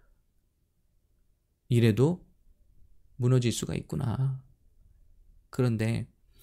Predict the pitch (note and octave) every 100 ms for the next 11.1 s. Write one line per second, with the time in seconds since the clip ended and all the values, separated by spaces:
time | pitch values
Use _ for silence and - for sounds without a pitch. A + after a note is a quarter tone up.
0 | _ - - - G3 F3 D3 A#2 G2 A2
1 | A2 - - - C#3+ - - _ - -
2 | _ - _ - - - - G2+ - C3
3 | - - - - - _ _ - _ _
4 | _ _ - D3 F3 D3+ G2+ D2 - -
5 | - A#2 B2 B2+ A#2 G2 F#2+ - G#3 -
6 | - F#3+ F#3 D#3 D3+ D3+ - C3 A2+ B2+
7 | E3 - _ - A#2+ C3 D#3+ F#3 C#3+ A2+
8 | - - - - - - _ _ _ _
9 | _ _ - C#3+ D#3+ D#3+ C#3 - C3 C3+
10 | A#2+ G#2 F#2+ - - - - A#2+ A2 F#2+